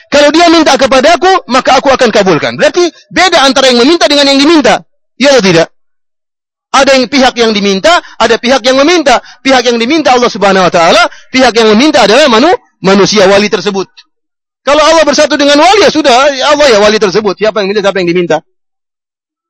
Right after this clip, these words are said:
Sebagaimana perkataan Ibnu, Ibnu, siapa namanya? Ibnu Ibnu Arabi dan teman-temannya,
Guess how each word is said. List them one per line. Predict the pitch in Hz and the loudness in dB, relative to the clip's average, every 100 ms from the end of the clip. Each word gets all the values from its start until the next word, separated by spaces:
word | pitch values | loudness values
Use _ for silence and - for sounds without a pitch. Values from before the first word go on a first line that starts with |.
| _ _ | _ _
Sebagaimana | - 180 196 214 196 | -8 -4 -2 -2 -2
perkataan | 196 196 220 196 160 - _ _ _ _ _ _ _ _ _ _ _ _ - | -2 0 0 0 -4 -12 _ _ _ _ _ _ _ _ _ _ _ _ -6
Ibnu, | 190 185 208 185 165 - _ | -4 0 0 0 -4 -12 _
Ibnu, | 180 180 185 185 170 | -4 -2 -2 0 0
siapa | 180 185 | 0 0
namanya? | 175 175 190 180 | 0 -2 -2 -4
Ibnu | 185 170 180 180 175 165 151 90 - 92 _ - | -4 -4 -4 -2 -2 -4 -6 -12 -20 -20 _ -10
Ibnu | 165 160 | -8 -4
Arabi | 190 208 185 170 | 0 0 0 -2
dan | 165 175 170 | -2 -4 -4
teman-temannya, | 185 180 170 185 190 156 | -6 -6 -4 -2 -2 -2